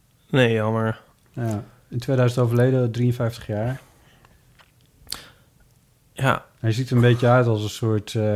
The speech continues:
Speaker 2: soort hippie.
Speaker 1: Ja, het is heel mooi, want hij staat voor een boom. Deze foto die je nu op Wikipedia ziet, zie je, dat is een soort f-, f-, ik zie daar een soort fractal in die
Speaker 2: Ja,
Speaker 1: boom.
Speaker 2: ja.
Speaker 1: En, eh, dat heeft hij ook weer op zijn shirt.
Speaker 2: Ja.
Speaker 1: Eh, hun, hun, eh,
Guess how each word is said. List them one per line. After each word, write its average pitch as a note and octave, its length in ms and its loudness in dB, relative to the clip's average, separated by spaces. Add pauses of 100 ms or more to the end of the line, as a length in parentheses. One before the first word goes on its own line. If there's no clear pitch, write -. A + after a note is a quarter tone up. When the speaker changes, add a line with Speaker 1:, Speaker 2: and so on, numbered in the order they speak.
(380)
Speaker 2:
soort G#2 220 -8
hippie. A#2+ 480 -2
Speaker 1:
Ja, C3 280 2
het B2+ 120 2
is C3+ 120 0
heel C#3+ 180 4
mooi, C3+ 160 6
want C3 120 2
hij C3+ 80 2
staat C3+ 280 0
voor C3+ 180 0
een B2+ 140 2
boom. C#3+ 280 4
Deze B2+ 220 2
foto C#3+ 380 2
die B2 100 -4
je B2 60 -2
nu B2 120 2
op A#2 120 -4
Wikipedia B2 500 0
ziet, A#2+ 220 -4 (340)
zie D3 140 0
je, D3 60 4
dat D3 80 2
is C3 140 0
een C3 100 4
soort - 40 -4
f-, - 220 -2 (200)
f-, - 260 -12 (140)
ik - 160 -12
zie D3 120 0
daar C3+ 140 4
een B2+ 80 2
soort B2+ 160 -2
fractal A#2 560 0
in G2+ 200 0
die G#2 140 -2
Speaker 2:
Ja, A#2 140 4
Speaker 1:
boom. G2 180 0 (160)
Speaker 2:
ja. G#2+ 280 -2 (540)
Speaker 1:
En, G2+ 240 -2
eh, G2+ 160 0
dat G2 120 -2
heeft G#2 180 0
hij G#2 120 0
ook G#2 80 -2
weer A2+ 100 -2
op G#2 100 -4
zijn - 120 -10
shirt. A#2+ 500 -2 (260)
Speaker 2:
Ja. A2 240 0
Speaker 1:
Eh, - 300 -2
hun, A2 260 4
hun, G#2 320 2
eh, G2+ 240 2